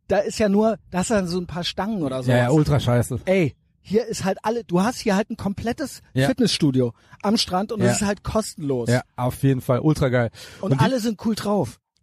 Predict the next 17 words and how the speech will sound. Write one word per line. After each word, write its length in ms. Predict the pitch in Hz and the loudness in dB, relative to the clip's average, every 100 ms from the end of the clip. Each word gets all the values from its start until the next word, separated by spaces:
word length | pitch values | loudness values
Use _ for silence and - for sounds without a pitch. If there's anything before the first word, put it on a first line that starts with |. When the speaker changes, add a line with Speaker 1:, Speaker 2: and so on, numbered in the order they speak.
| - | -2
Speaker 2:
Und 100 | 143 | 0
ich 100 | 131 | 2
war 140 | 151 | 4
halt 120 | 156 139 | 2 2
morgens 260 | 147 151 | 0 2
da, 460 | 151 139 117 120 123 | 2 0 0 -4 -4
äh, 40 | |
das 120 | 113 120 | -4 -2
war 80 | 151 | 0
ein 60 | |
Grove 260 | 123 151 147 | 2 0 0
Park, 340 | 143 156 196 | -2 -2 -2
bin 80 | - | -6
ich 100 | 143 | -6
halt 140 | 135 123 | -4 -2
joggen 180 | 147 | -2
gegangen 320 | 170 175 185 | -2 -2 -4